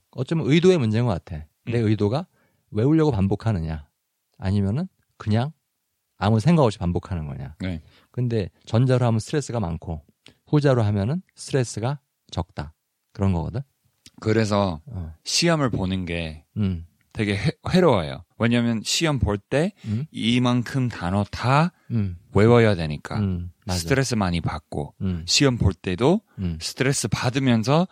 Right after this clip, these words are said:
Speaker 2: 보는 거고, 그 스트레-, 그 시험 보는 거고.
Speaker 1: 맞아, 맞아.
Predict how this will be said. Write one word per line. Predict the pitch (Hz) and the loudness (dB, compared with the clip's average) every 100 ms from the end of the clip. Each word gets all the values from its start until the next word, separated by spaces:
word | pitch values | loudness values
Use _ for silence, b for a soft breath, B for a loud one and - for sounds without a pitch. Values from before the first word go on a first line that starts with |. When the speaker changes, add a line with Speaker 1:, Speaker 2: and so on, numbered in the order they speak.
| B B B B _ | B B B B _
Speaker 2:
보는 | - 165 180 | 0 4 4
거고, | 120 117 180 | 4 4 0
그 | - | -2
스트레-, | - - 127 110 135 | -8 -6 -4 -2 -2
그 | 135 | -2
시험 | 110 143 123 | 0 0 0
보는 | 110 131 123 | 0 0 -2
거고. | 104 135 95 | -2 -2 0
Speaker 1:
맞아, | 101 98 | 0 0
맞아. | 87 82 | -2 -6